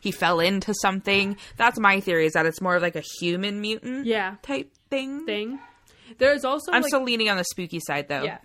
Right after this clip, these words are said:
Speaker 1: Fuck you, mass hysteria.
Speaker 2: <laughs> And, like, the, when the, that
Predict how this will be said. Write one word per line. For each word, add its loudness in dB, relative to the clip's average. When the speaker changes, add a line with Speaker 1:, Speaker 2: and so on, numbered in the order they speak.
Speaker 1:
Fuck -4
you, -4
mass 0
hysteria. 0
Speaker 2:
<laughs> -6
And, -2
like, -2
the, -2
when -6
the, -2
that -6